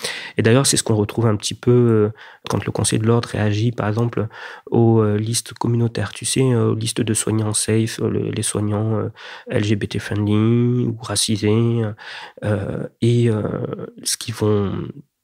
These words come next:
dire texto, le Conseil de l'ordre, c'est, euh, que l'existence de, euh, telle liste est, euh, illégale à leurs yeux, illégitime, parce qu'elle reviendrait à considérer que, euh, des s-, médecins qui ont prêté serment,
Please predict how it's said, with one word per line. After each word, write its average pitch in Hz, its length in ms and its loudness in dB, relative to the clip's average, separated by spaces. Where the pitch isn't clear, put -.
dire 113 320 2
texto, - 360 0
le 120 80 -2
Conseil 107 320 -2
de 98 100 2
l'ordre, 117 400 4
c'est, 131 500 6
euh, 107 180 4
que 120 100 2
l'existence 113 680 2
de, 117 120 0
euh, 113 560 2
telle 107 260 2
liste 117 380 -2
est, 117 340 4
euh, - 160 -2
illégale 113 480 4
à 101 40 2
leurs 101 220 0
yeux, 127 320 4
illégitime, 110 720 0
parce - 240 -2
qu'elle 143 460 4
reviendrait 117 720 4
à 107 100 2
considérer 110 600 -2
que, 131 340 4
euh, 104 260 4
des 107 140 -2
s-, - 320 -2
médecins 139 500 2
qui - 240 -4
ont 98 100 2
prêté - 280 -2
serment, 117 480 2